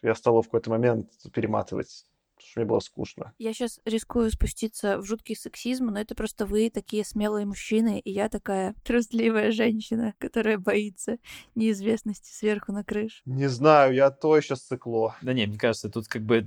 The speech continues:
Speaker 3: вопрос не гендерный, просто какие-то, э, приемы, знаете, там, фильмов ужасов, да, и нагнетания какого-то там вот такого саспенса.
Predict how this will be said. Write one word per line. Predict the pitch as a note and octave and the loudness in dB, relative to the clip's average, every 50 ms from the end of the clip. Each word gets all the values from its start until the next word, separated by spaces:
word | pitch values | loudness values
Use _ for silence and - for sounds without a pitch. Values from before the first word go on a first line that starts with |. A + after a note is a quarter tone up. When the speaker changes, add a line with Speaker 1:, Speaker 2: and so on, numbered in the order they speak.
| A#2 A2+ | -2 -2
Speaker 3:
вопрос | A2+ B2+ - D3 C3+ - | 0 2 2 2 0 0
не | - C3 | -4 -2
гендерный, | A#2+ D#3+ F#3+ G3 D3+ B2+ A2+ G#2+ | 0 0 0 2 0 -2 -2 -2
просто | A2 A2 A2+ - - - A2 G#2 | -2 -2 -2 -4 -4 -8 -10 -10
какие-то, | - A2+ - - C3+ C3+ B2+ - B2 A#2 A#2 A2+ A2 A2 A2 G#2+ G#2 G#2 G2+ G#2 - | -10 -12 -10 -6 -4 -4 -2 0 2 4 4 4 4 2 2 0 0 0 -2 -2 -4
э, | A#2 G#2+ | -6 -4
приемы, | - C#3 D3+ C3 C3 E3+ G#3 G#3+ F#3+ D3+ C3 A#2+ | 0 0 0 2 4 6 6 6 4 2 -2 -8
знаете, | G#2 A2 C3 C#3 C#3 B2 A2 G#2+ | -8 -8 -6 -6 -6 -6 -8 -8
там, | G#2+ G#2 G#2 G#2 - - | -8 -8 -10 -10 -10 -10
фильмов | C#3+ C#3 C3 A#2+ - - | -8 -8 -8 -8 -8 -8
ужасов, | - G3+ B3 A#3 E3 C3+ - - A2+ A2+ | -6 -2 0 2 2 0 -2 -4 -8 -4
да, | A2+ B2+ D3+ E3 D#3 A#2+ | 0 2 2 2 2 0
и | G2+ | -2
нагнетания | G#2+ G#2+ B2 C3+ B2 D3 B2+ A2 G2 F#2+ F#2 | -4 -6 -6 -4 0 0 0 0 -2 -6 -10
какого-то | F#2+ - _ - G#2+ G#2 G#2+ - | -14 -16 _ -10 -8 -8 -8 -10
там | - - G#2 G#2+ | -12 -14 -14 -14
вот | G#2+ | -14
такого | - - G2+ G#2 | -14 -10 -10 -6
саспенса. | - - - B3+ - - - A2+ - - - - | -2 0 0 0 0 -4 -12 -18 -16 -16 -18 -18